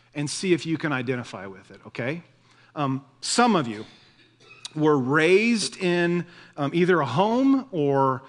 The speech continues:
uh, maybe a, a, a religious environment where God was a category.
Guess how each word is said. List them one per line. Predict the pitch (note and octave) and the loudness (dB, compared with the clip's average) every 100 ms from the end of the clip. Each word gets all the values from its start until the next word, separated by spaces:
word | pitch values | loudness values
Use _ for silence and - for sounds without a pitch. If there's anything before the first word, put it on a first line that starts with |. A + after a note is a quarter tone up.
| - - | -20 -10
uh, | B2 B2 | -10 -4
maybe | C#3 F#3 G3+ G3+ | 0 0 2 0
a, | D3+ C#3+ C#3+ | 0 -2 -2
a, | D3 D#3+ | -4 -4
a | |
religious | C#3 C3+ E3+ F3+ G#3 | -2 2 2 2 0
environment | G3+ E3 E3 D3+ A2 A2+ - _ - _ | 0 2 2 2 -4 -10 -16 _ -20 _
where | D3 C#3+ | 0 0
God | A#2+ F3+ A#3 | 2 2 4
was | A3+ D#3+ | 2 -2
a | |
category. | C3 - - D#3 A2 G#2 F2 - | -6 -4 0 0 -4 -10 -16 -20